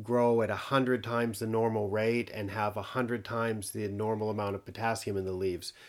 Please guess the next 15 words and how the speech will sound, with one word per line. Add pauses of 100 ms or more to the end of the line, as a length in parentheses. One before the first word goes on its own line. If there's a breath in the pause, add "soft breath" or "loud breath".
(140 loud breath)
which
would (260 loud breath)
mean
that
there's
a
huge
demand
for
potassium
that
the
soil
can't
supply.